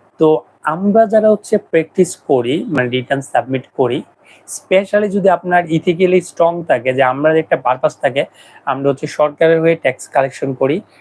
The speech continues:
মানে সরকারের রেভিনিউতে হচ্ছে আমরা অবদান রাখি। তো এরকম ক্লায়েন্ট আসলে যেটা আমি personally করি, আমি হচ্ছে রিটার্নের দায়িত্বগুলো নেই না।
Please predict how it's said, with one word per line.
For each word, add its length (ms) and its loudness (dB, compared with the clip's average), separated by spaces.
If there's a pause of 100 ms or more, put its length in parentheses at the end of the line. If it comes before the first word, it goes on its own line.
(160)
মানে 240 -2
সরকারের 480 0
রেভিনিউতে 520 0
হচ্ছে 220 0
আমরা 200 0
অবদান 300 -2
রাখি। 320 -6 (440)
তো 80 0
এরকম 460 2
ক্লায়েন্ট 420 -2
আসলে 360 0
যেটা 220 -2
আমি 360 -2
personally 480 -2
করি, 300 0 (380)
আমি 200 0
হচ্ছে 180 -4
রিটার্নের 400 0
দায়িত্বগুলো 500 -2
নেই 220 2
না। 180 -8